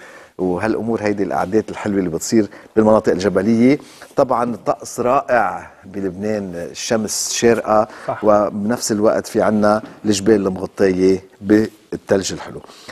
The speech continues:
Speaker 1: آه، اليوم بين الدوناتس وبين كريات البطاطا دجاج ورز وطبعا اللي بسموها الراهب، باذنجان الراهب.
Speaker 2: آه، راهب.
Speaker 1: باذنجان،
Speaker 2: بابا
Speaker 1: باذنجان.
Speaker 2: غنوج.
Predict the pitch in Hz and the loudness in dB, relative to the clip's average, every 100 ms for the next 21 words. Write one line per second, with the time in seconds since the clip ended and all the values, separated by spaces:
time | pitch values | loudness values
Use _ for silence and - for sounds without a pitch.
0 | - 104 104 113 165 196 156 135 127 113 | -2 2 4 6 6 4 2 2 2 4
1 | 151 175 208 - 123 98 117 101 110 107 | 2 2 -2 -4 -4 2 0 0 0 2
2 | 110 101 104 - 110 - 104 90 107 101 | 2 0 -2 2 0 2 0 0 -2 -2
3 | 104 104 165 113 104 127 135 - - - | -2 0 0 -2 0 2 2 0 -12 -18
4 | - 120 98 101 110 90 101 107 107 113 | -4 -2 0 -2 -4 -6 -6 -4 2 2
5 | 104 113 107 175 - 107 98 98 107 101 | 4 2 0 -6 -10 -14 -10 -6 -4 -2
6 | 104 135 139 143 143 143 - 165 151 113 | -2 -2 -2 -2 -2 -2 -4 4 4 4
7 | 117 - _ _ 98 95 95 87 92 185 | -2 -16 _ _ -12 -10 -8 -6 2 4
8 | 165 147 131 113 | 4 2 -2 -6